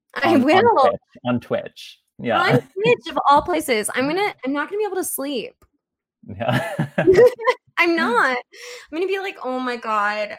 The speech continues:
Speaker 1: I ruined my relationship with Andrew today."
Speaker 2: <laughs>
Speaker 1: <laughs>
Speaker 2: Oh my
Speaker 1: I'm so
Speaker 2: gosh.
Speaker 1: sorry. <laughs> I'm so sorry. But we, we tried your suggestion. We did, um, Netflix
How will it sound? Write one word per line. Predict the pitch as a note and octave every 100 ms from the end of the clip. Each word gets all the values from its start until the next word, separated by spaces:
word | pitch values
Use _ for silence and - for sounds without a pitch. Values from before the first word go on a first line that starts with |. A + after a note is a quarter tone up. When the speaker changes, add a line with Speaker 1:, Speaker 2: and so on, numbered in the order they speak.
| _
Speaker 1:
I | C4+
ruined | D4+ A#3 B3+ B3+ A#3+ B3
my | A3+
relationship | G#3+ G#3+ G#3+ B3 A#3+ A3+
with | -
Andrew | G3 G3 G3
today." | - - -
Speaker 2:
<laughs> | - -
Speaker 1:
<laughs> | C#3+ - C#3+ - - - - F#4 A#4+ A#4 G#4 -
Speaker 2:
Oh | A3+
my | -
Speaker 1:
I'm | - - -
so | C4+
Speaker 2:
gosh. | C#4 - -
Speaker 1:
sorry. | - A#3+ - - _ _ _ _ A#2
<laughs> | - - _ _ _ _ - D4 C#4+
I'm | C#4 C#4+
so | A#3+ G3
sorry. | G3+ G3+ F#3+ -
But | C4+
we, | C#4+ F#4 F#4
we | B3+ D#4
tried | D#4+ C4+ D#4 F4
your | C4 E4
suggestion. | C#4+ C#4 D#4+ G#3+ F#3+
We | G#3 A#3
did, | G#3+ A#3 A3+ A3
um, | G#3+ G#3 F#3+
Netflix | G#3+ G#3 - G#3 - -